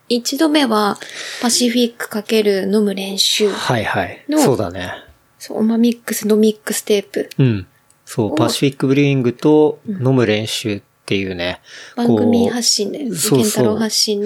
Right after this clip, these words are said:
Speaker 1: の
Speaker 2: オリジナルビール、
Speaker 1: うん。
Speaker 2: コラボビールを作らせてもらって、
Speaker 1: うん。
Speaker 2: 一緒にね、仕込みに行ったりしたよね。
Speaker 1: うん。
Speaker 2: で、それの、こう、アイテムの一つとして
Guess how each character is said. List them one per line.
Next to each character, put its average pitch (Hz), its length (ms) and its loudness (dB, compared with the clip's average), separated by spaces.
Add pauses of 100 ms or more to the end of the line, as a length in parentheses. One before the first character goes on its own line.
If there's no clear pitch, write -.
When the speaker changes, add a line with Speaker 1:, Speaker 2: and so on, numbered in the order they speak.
Speaker 1:
の 302 80 -2 (360)
Speaker 2:
オ 131 80 4
リ 120 80 2
ジ 120 80 0
ナ 123 80 2
ル 113 100 4
ビ 113 240 4
ー 101 40 0
ル、 101 280 -4
Speaker 1:
う 214 100 -2
ん。 190 120 -16
Speaker 2:
コ - 120 -2
ラ 156 100 2
ボ 156 120 2
ビ 147 220 2
ー 92 120 -8
ル 240 440 -2
を 147 260 4
作 - 220 -4
ら 113 100 0
せ - 140 -8
て 117 80 -6
も 101 140 -4
ら 98 100 -2
っ - 40 -12 (280)
て、 - 80 -4
Speaker 1:
う 87 40 -6
ん。 - 40 -16 (800)
Speaker 2:
一 131 80 -6
緒 - 140 2
に 131 60 2
ね、 131 200 0
仕 - 140 -6
込 143 100 0
み 135 100 2
に 98 100 -6
行 - 80 -12
っ - 20 -20
た 107 120 -4
り - 80 -6
し - 100 -6
た 285 100 0
よ 277 80 4
ね。 - 400 -14
Speaker 1:
う - 40 -16
ん。 - 40 -20 (200)
Speaker 2:
で、 147 480 4 (480)
そ - 280 -2
れ 151 440 4
の、 175 380 2 (300)
こ 110 360 2
う、 - 40 2
ア 147 40 4
イ 123 120 0
テ 123 120 0
ム 127 260 -2 (360)
の 139 120 4
一 233 220 0
つ - 160 -8
と 104 140 -6
し - 200 -10
て 156 380 0